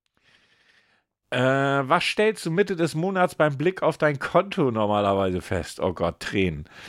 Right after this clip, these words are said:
Ähm, außer meinen Fixkosten habe ich noch kein weiteres, kein, keinen weiteren Cent ausgegeben. Ich habe mir etwas gegönnt, bin aber immer noch halbwegs flüssig. Ups, das wird wieder knapp diesen Monat.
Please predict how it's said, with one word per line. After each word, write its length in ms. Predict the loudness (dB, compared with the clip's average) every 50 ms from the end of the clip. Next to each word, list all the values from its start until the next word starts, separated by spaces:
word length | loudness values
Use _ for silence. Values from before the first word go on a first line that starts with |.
| -18 -18 -20 -20 _ _
Ähm, 600 | 0 0 2 2 0 -2 -2 -6 -8 -8 -10 -12 -14 -18 -20 -20 -20 -20 -18 -18 -18 -20 -20 -20 -20 -14 -4 0
außer 260 | 2 2 2 0 -2
meinen 260 | -2 -2 -2 -2 -4
Fixkosten 840 | -2 0 -2 0 0 -4 -12 -6 0 2 2 2 2 -2 -4 0 0
habe 180 | 0 0 0
ich 80 | -2 -2
noch 140 | -4 -4 -2
kein 320 | -2 -2 0 0 0 0
weiteres, 520 | 0 0 0 0 -2 -4 -4 -6 -8 -10 -10 -6
kein, 360 | -2 0 2 2 2 0 -4 -4 -6 -8 -4
keinen 280 | 0 0 2 2 2
weiteren 380 | 2 2 2 2 0 -2 -2 -2
Cent 360 | -4 -2 -2 -2 -2 -2 -2
ausgegeben. 800 | -2 -2 -2 -2 -2 -8 -10 -6 -2 0 0 0 -2 -4 -10 -10 -14 _ _ -20 -20 -20 -20 -20 -20 -20 -6 -4
Ich 200 | -4 -2 0 2
habe 220 | 0 0 0 -2
mir 220 | -2 0 0 2 2
etwas 340 | 0 0 -2 -4 -4 -4
gegönnt, 680 | -6 -8 -8 -6 -2 2 2 2 2 -2 -6 -10 -10 -10 -10
bin 300 | -4 0 0 0 0 2
aber 320 | 0 0 2 0 0 -2
immer 200 | -2 -4 -2 -2
noch 220 | -2 -2 -4 -4 -2
halbwegs 400 | -2 -2 -2 -2 -4 -6 -6 -4
flüssig. 560 | 0 0 0 0 0 -4 -4 -6 -8 -14 -20 _ _ _ 0
Ups, 500 | 0 0 0 -2 -8 -8 -8 -10 -12 -16 _ _ -10
das 260 | -8 -8 -8 -4 -2
wird 200 | -2 -2 -2 -2
wieder 180 | 0 0 0 0
knapp 380 | 0 0 0 0 0 0 -4 _
diesen 240 | -6 -6 -4 -2 0
Monat. 440 | 0 0 0 2 0 0 -2 -2